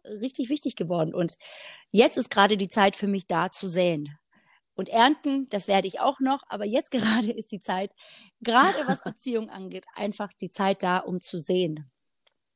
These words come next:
Speaker 1: Ähm,
Speaker 2: Mhm.
Speaker 1: in, in mein Leben hinein, aber auch eben in das Leben anderer. Genau. Ja.
Speaker 2: Krass, voll gut. <laughs> Ella, was würdest du denn sagen, ähm, wenn jetzt jemand in einer ähnlichen Situation ist wie du
Speaker 1: Mhm.
Speaker 2: gerade, also auch in dieser wartenden
Speaker 1: Mhm.
Speaker 2: Haltung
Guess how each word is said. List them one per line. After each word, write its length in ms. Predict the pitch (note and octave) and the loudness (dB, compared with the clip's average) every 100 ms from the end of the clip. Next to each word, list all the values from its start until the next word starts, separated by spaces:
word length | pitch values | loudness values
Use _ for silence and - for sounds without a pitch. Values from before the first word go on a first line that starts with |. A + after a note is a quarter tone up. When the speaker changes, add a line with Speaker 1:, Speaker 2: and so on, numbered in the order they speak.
| _ _ - - | _ _ -4 -4
Speaker 1:
Ähm, 440 | - F#3 E3+ E3+ D#3+ - - - | 4 6 8 6 2 -8 -12 -10
Speaker 2:
Mhm. 340 | G3 D#3+ F3 E3 | -10 -10 -4 6
Speaker 1:
in, 240 | B3 B3+ B3+ | 8 8 6
in 160 | A3 G#3+ | 6 8
mein 260 | G3+ G#3+ C4 | 10 8 8
Leben 260 | B3 B3+ | 4 0
hinein, 360 | B3 B3 A3+ A3+ | -2 -4 -4 -4
aber 180 | F3+ F3+ | -6 -6
auch 100 | - | -10
eben 180 | F#3 | -10
in 60 | F3+ | -6
das 180 | E3+ - | -4 -2
Leben 180 | E3+ E3+ | -2 -4
anderer. 440 | F3+ F3+ F3 D3+ F3 - _ _ _ _ _ _ _ _ _ | -6 -6 -8 -10 -12 -16 _ _ _ _ _ _ _ _ _
Genau. 400 | F3 E3+ D#3 D#3 - _ _ _ _ _ _ - | -6 -4 -4 -8 -14 _ _ _ _ _ _ 4
Ja. 180 | F#3+ - _ _ | 4 4 _ _
Speaker 2:
Krass, 360 | - - A3 - | -10 -2 -2 4
voll 160 | A#3 A3+ | 4 4
gut. 180 | G3 | 0
<laughs> 360 | - - - - | -2 -14 -16 4
Ella, 200 | G#3+ A3 | 6 8
was 220 | A3+ - | 4 2
würdest 240 | C4 C#4+ C#4 | 0 0 -2
du 60 | |
denn 160 | A3+ G3+ | -2 0
sagen, 560 | F#3+ F#3+ G3+ F#3+ G3 G#3+ | 2 2 0 -6 -12 -8
ähm, 640 | G3+ F#3 F#3+ F#3 F#3 F#3 G3 _ _ - | -8 -6 -10 -14 -14 -16 -20 _ _ -16
wenn 320 | F#3 G3+ G#3+ | -2 0 2
jetzt 240 | A#3 - | 0 0
jemand 240 | G#3 G3 F#3+ | 0 0 0
in 100 | F3+ | -4
einer 80 | F#3+ | -2
ähnlichen 280 | G#3 G3+ F#3 | -2 -4 -6
Situation 500 | F#3 F3 - F3+ E3+ | -8 -8 -4 -6 -6
ist 160 | - | -12
wie 60 | D#3 | -4
du 100 | G3 | 2
Speaker 1:
Mhm. 60 | |
Speaker 2:
gerade, 320 | A#3 A#3 B3+ C4 | 4 6 6 4
also 160 | F3 | 2
auch 180 | - - | -2 -4
in 60 | F3+ | -10
dieser 260 | F3 D#3+ | -8 -2
wartenden 460 | E3 F3+ - E3+ D#3+ | 0 0 -4 -16 -8
Speaker 1:
Mhm. 60 | |
Speaker 2:
Haltung 460 | E3+ G3+ C4+ C#4 | -4 -4 -4 -6